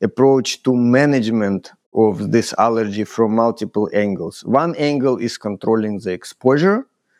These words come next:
Second angle is controlling the symptoms, and that's where medications become very handy, and understanding of what works and what doesn't work and why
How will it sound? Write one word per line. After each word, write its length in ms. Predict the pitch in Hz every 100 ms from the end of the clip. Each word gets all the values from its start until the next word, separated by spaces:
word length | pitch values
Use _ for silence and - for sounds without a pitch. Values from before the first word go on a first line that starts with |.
| _ _ _ _ _ _ _
Second 520 | - 156 175 151 131
angle 380 | 127 123 110 113
is 200 | 113 -
controlling 680 | - 113 - 135 127 123 104
the 140 | 95
symptoms, 640 | - 139 156 151 170 165 -
and 180 | 120 117
that's 220 | 120 110
where 360 | 107 104 113
medications 760 | 110 110 107 - 120 117 110 92
become 520 | 113 - 101 95 92
very 240 | 113 117 104
handy, 640 | - 107 131 139 190 - _ _ _ -
and 140 | 113
understanding 680 | 117 110 104 127 127 127 123 110
of 160 | 107
what 260 | 101 117 117
works 400 | 117 117 113 -
and 160 | 104 98
what 200 | 95 82
doesn't 420 | 120 104 117 110
work 280 | 101 98 101
and 160 | 101
why 420 | 113 135 117 113